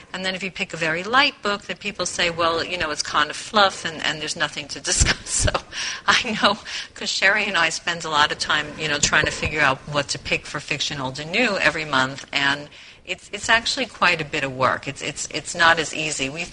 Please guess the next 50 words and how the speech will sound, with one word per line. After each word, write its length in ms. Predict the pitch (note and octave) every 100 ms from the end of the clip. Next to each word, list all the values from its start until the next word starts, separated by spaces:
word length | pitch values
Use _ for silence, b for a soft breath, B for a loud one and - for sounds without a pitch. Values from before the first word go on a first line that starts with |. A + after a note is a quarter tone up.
| F3
we 100 | F#3
thought 280 | G#3 G3
it'd 140 | F3 -
be 80 | D#3
a 60 |
lot 240 | C#3+ C3+ C3+
easier. 420 | D3 C#3 C#3+ C3
We 140 | C3+ C3+
just 260 | D#3 D3
say, 260 | - D3+ D#3
"Oh, 240 | A#3 C#4
you 140 | A3 F#3+
know, 140 | E3+
we 100 | D#3+
have 160 | E3 D3+
all 120 | D3
these 160 | D3 C#3
books 320 | - G3+ -
that 160 | C3 C3+
we 80 | D3
liked 380 | D#3+ D3+ D3+
and 80 | C#3+
we 80 | D3
wanted 340 | C#3 C#3 - D3+
to 40 |
read." 460 | E3 G3+ F#3 D#3+ - B B B B
But 180 | - E3
sometimes, 840 | - G#3 G#3 G#3+ F3+ E3 D#3 - - - -
uh, 100 | - - - - D#3
because 260 | E3 - D#3+
Sherry 360 | - E3 E3+
and 80 | D#3+
I, 300 | C#3+ D3 C#3+ D3
you 80 | D3
know, 160 | C#3+
like, 240 | C3+ C3 -
we, 220 | D3 A#2 - - - - D3
we 160 | E3 C#3+ -
pick 240 | F#3 -
the 80 | D#3
books 280 | E3 D#3 -
ourselves. 720 | C3 - E3 D3+ D#3 D3+ -
We 80 | D3
don't, 320 | D3 C#3 - -
like, 220 | C3 C3+
leave 180 | C#3+ C3+
it 80 |
open 300 | - C#3 F3
to 120 | E3+ F#3
everybody. 600 | F3 F3 F3 F3 F3